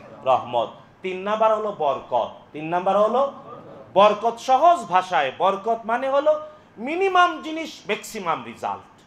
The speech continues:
মিনিমাম জিনিসে ম্যাক্সিমাম রেজাল্ট, এর নাম বরকত। এর নাম আর লম্বা নাই বা গেলাম। তো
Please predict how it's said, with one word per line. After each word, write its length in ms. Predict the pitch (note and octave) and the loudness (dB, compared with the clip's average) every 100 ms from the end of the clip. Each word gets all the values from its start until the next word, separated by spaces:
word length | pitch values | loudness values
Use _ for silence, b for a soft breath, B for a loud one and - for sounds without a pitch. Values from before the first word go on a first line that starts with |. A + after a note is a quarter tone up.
| _ _ _ _ _ _ | _ _ _ _ _ _
মিনিমাম 560 | B2 D#3 G3 A3 A3+ A3+ | -14 -8 -4 2 2 2
জিনিসে 420 | A#3 B3 A#3+ D#4 - - _ - - - - - - E4+ | -4 -6 0 0 0 -8 _ -20 -20 -20 -20 -20 -8 0
ম্যাক্সিমাম 640 | F#4 - - C4 A#3 G3+ | 0 -2 -6 0 2 2
রেজাল্ট, 460 | F3+ F3 D#3 - - | -4 2 2 2 -4
এর 140 | C#3+ | -8
নাম 300 | C#3 B2+ A2+ | -6 -8 -6
বরকত। 680 | G#2+ G2+ G2 G#2 F2 - - | -6 -6 -8 -8 -8 -12 -10
এর 160 | C3 D#3 | -6 -4
নাম 320 | E3 G3 A#3+ - - - - - - - - | -2 -2 -2 -6 -20 -20 -20 -20 -20 -14 -2
আর 160 | E3+ D3 | 0 0
লম্বা 380 | D3+ E3+ D#3+ D3 | 0 -2 0 0
নাই 220 | C#3 D3 | 2 0
বা 120 | C3 | 0
গেলাম। 300 | A#2 G#2 F#2+ G2+ | -4 -6 -10 0
তো 220 | C4 B3+ | 0 0